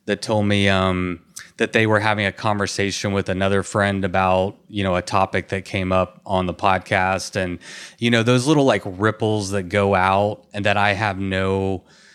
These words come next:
I know there's a lot of 'em and I get to hear some of 'em, you know, and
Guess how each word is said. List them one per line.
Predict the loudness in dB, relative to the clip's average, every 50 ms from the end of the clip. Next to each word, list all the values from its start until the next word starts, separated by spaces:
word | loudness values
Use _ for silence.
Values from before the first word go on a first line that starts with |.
| _ _ _ _ -2
I | 0
know | 4 4 4 6
there's | 4 4 4
a | 2
lot | 0 0 2 2 4 4 2
of | 2 2
'em | 0 -2 -2 -4 -6 -10 -8
and | -4 0 0
I | 0 0
get | 0 -2 -4 -2
to | -2 -6
hear | -6 -2 0 0 2 0
some | 0 0 -2 0 0 2
of | 2 0 2 0
'em, | 0 0 0 0
you | 0 0
know, | 0 0 0 0 -2 -4 -6
and | -4 -4 -2 -2 -2 -2 -2 -2 -4 -6 -6 -8 -10